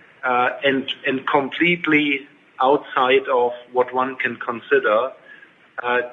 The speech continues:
to be the outcome of a negotiation of a fair and reasonable compensation. We obviously have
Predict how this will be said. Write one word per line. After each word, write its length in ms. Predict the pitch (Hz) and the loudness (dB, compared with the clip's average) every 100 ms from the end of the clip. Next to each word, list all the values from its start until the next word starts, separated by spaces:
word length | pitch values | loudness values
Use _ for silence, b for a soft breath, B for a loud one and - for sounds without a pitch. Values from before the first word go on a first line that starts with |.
| - | -4
to 60 | |
be 520 | 123 127 127 123 120 - _ - _ | 0 0 0 -2 -6 -8 _ -20 _
the 100 | 123 | 2
outcome 720 | 123 135 156 - 123 117 120 123 | 4 6 2 0 -2 -2 -4 -4
of 80 | 131 - | -6 -4
a 40 | |
negotiation 840 | 127 120 127 123 - 127 135 131 135 | -4 2 4 4 4 6 4 2 -2
of 100 | 117 | -8
a 40 | 120 - | -8 0
fair 240 | 135 131 | 4 4
and 100 | 120 | 2
reasonable 560 | 117 127 123 127 117 117 | 0 -2 -4 -6 -4 -4
compensation. 880 | - 113 107 113 - 120 120 - - - - - _ _ - - _ _ _ _ _ - 175 147 | -4 -6 -6 -6 0 2 2 -2 -6 -18 -16 -16 _ _ -16 -16 _ _ _ _ _ -4 -2 2
We 140 | 175 | 2
obviously 600 | 175 180 214 202 185 180 | 2 0 -4 -6 -4 0
have 280 | 151 160 180 | 2 4 2